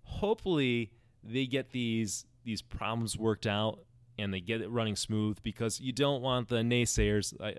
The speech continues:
you know, the, this crowd in there, the "V R is a gimmick," blah, blah, blah, saying, "See, doesn't work well in V R. V R is a fad. It's gonna fail," blah, blah, blah.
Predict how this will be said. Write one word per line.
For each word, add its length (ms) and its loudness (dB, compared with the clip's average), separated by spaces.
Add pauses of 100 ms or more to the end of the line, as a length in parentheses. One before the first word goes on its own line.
you 160 -6
know, 120 -2
the, 240 -6
this 200 -6
crowd 320 0
in 80 2
there, 240 4
the 240 0
"V 160 0
R 60 6
is 100 2
a 40 -4
gimmick," 440 -2
blah, 240 -2
blah, 160 0
blah, 400 0 (400)
saying, 460 2
"See, 420 2 (180)
doesn't 260 2
work 200 2
well 220 4
in 60 2
V 140 0
R. 400 0
V 180 2
R 180 4
is 140 0
a 120 -12
fad. 400 0
It's 80 -8
gonna 180 -2
fail," 460 -2 (400)
blah, 240 0
blah, 160 -2
blah. 300 -4